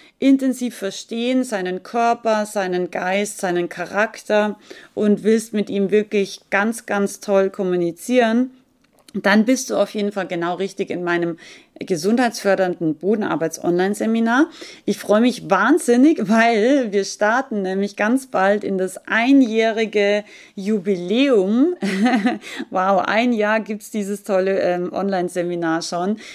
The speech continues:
Es gibt so wahnsinnig viel gutes Feedback, also wirklich Leute, die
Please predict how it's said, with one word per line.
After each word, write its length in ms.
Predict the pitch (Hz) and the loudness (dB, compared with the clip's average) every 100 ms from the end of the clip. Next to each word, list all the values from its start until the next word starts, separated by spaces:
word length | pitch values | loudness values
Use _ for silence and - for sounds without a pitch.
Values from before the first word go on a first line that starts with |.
| - | -8
Es 160 | - 214 | -4 -2
gibt 200 | 233 214 | -2 -6
so 400 | - 269 277 277 | -4 2 4 4
wahnsinnig 500 | 233 226 240 226 220 | 2 0 -2 -4 -6
viel 340 | - 233 233 | -4 -2 0
gutes 460 | - 233 233 214 202 | -2 -4 -2 -4 -6
Feedback, 640 | - 220 - 175 180 196 | -4 -6 0 2 4 2
also 220 | - 180 185 | -2 -4 0
wirklich 420 | 220 220 202 196 | 0 2 -2 0
Leute, 420 | 196 208 214 220 | 2 2 2 -4
die 340 | 175 202 202 | -4 0 0